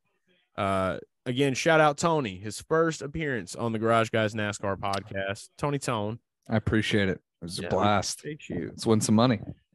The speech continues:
Speaker 1: Yeah, we're gonna do that. So we're gonna, we're gonna hit these bets. We're gonna cash. Make sure you're in the Discord. It's free. That's where you will find our qualifying cards. I'm getting ready to run mine right now here,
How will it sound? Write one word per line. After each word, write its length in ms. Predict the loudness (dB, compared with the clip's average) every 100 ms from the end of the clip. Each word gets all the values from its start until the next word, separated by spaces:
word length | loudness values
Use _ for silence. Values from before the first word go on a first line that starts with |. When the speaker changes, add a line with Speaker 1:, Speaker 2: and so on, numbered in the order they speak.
| -16 -10
Speaker 1:
Yeah, 160 | -6 -6
we're 180 | -4 -4
gonna 180 | -2 -2
do 200 | -2 0
that. 220 | 0 0
So 100 | -2
we're 80 | 0
gonna, 200 | 0 0
we're 120 | 0
gonna 140 | 2
hit 140 | 0 0
these 160 | -2
bets. 320 | 4 6 6 2
We're 60 |
gonna 120 | -6 -2
cash. 340 | 2 2 2
Make 140 | -2 -2
sure 140 | -2
you're 60 | 0
in 40 |
the 80 | 2
Discord. 500 | 2 0 2 4 2
It's 160 | 0 -6
free. 380 | -2 0 0
That's 240 | -2 -4 -2
where 120 | 0
you 120 | 0
will 100 | 0
find 260 | 0 0 0
our 80 | 0
qualifying 560 | 2 2 2 0 -2
cards. 340 | -2 2 2 2
I'm 100 | -2
getting 160 | -4
ready 120 | -2 -2
to 80 |
run 220 | -2 -2 -2
mine 260 | -2 -2
right 260 | 0 0 0
now 220 | -2 -4
here, 340 | -2 -2 -2